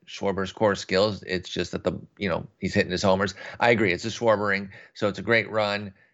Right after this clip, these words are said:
He'll smooth back out, and, you know, in mo-, in a lot of seasons, you get, like, a second Schwarber, Schwarbering. You know, that's how you get thirty-eight homers, is, like, he has two big runs, and, uh,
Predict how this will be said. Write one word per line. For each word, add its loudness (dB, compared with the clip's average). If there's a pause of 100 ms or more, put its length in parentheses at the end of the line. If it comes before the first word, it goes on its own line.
(120)
He'll -4
smooth -2
back 2
out, 2
and, -8 (380)
you -10
know, -6
in -2
mo-, 4
in 2
a 2
lot 6
of -2
seasons, -6
you -2
get, -2
like, -4
a -6
second -4
Schwarber, -4 (180)
Schwarbering. -4
You -2
know, 2
that's 4
how 2
you 2
get 0
thirty-eight -2
homers, -2
is, -4
like, 2 (300)
he 0
has 2 (640)
two -4
big 0
runs, -2 (400)
and, -2
uh, 4